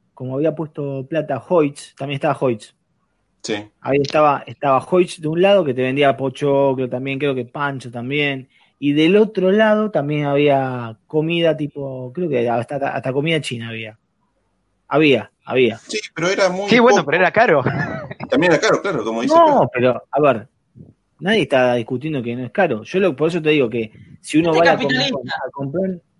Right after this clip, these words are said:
Speaker 1: a comprar, este, me parece que no tienen claro, no tienen claro por ahí el verdadero valor de la Comic Con. Yo, por ejemplo, lo que, lo que veo del, del valor para mí,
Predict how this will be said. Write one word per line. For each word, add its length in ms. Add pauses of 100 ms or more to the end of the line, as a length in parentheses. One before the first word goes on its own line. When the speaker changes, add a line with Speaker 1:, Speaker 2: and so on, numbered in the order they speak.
(180)
Speaker 1:
a 140
comprar, 520 (800)
este, 920 (340)
me 120
parece 380
que 80
no 100
tienen 280
claro, 720 (440)
no 160
tienen 180
claro 220
por 120
ahí 180
el 320
verdadero 400
valor 240
de 80
la 140
Comic 260
Con. 300 (220)
Yo, 180
por 140
ejemplo, 440
lo 140
que, 320
lo 100
que 100
veo 180
del, 260 (360)
del 340
valor 560
para 280
mí, 400